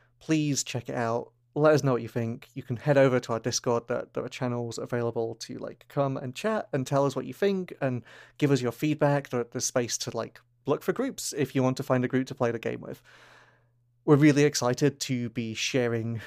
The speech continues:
the game. It's been so much hard work, and we're excited to, to potentially have this game as, like, a book that we've printed that people can go and play and tell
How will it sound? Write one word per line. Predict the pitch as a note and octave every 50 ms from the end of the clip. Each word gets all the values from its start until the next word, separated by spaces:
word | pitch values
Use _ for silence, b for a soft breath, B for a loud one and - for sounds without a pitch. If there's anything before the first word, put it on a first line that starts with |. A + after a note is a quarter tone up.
| B B B _ _ _ _ _ _ _ -
the | - C3
game. | - B2+ A#2 C3 D3 C#3+ C#3
It's | C3+ B2+ - -
been | - C3 A#2+ A#2
so | - - - - D3+ C#3
much | B2+ A#2
hard | - A2+ A2 A2
work, | A2+ A2+ A2 A#2 A#2 - - -
and | C#3 C3+ A#2 A2
we're | A#2+
excited | A#2 - - B2+ B2 A#2+ - - B2 A#2+ - _ _ -
to, | - B2 A#2 A2+ A2 A2 A2 B B B B B B B B B B _ _ _ -
to | - - C3
potentially | - - - - A#2 C3 C3 C3+ - - C3 C3 B2
have | A2 A2+ B2+ A#2 A#2 -
this | - C3 A#2 - -
game | - A#2+ A2+ A2 A2+ A#2+ -
as, | B2 A#2+ A2+ A#2 A#2 -
like, | B2 B2+ - - -
a | C3+
book | B2 - - B2+ B2+ - - -
that | - -
we've | B2+ A#2+ - _
printed | - B2 A2+ A2 B2 A2+ A2+ -
that | - -
people | - A#2 A2+ A2+ -
can | - A#2
go | - A#2+ A2 A2 A2+
and | A#2+ A2 -
play | - - A2 A2+ A2+ A#2+ -
and | - A#2+ A#2+ A#2+ A2 - - -
tell | - - B2+ A#2+ A#2 A2+ A#2 A2+ -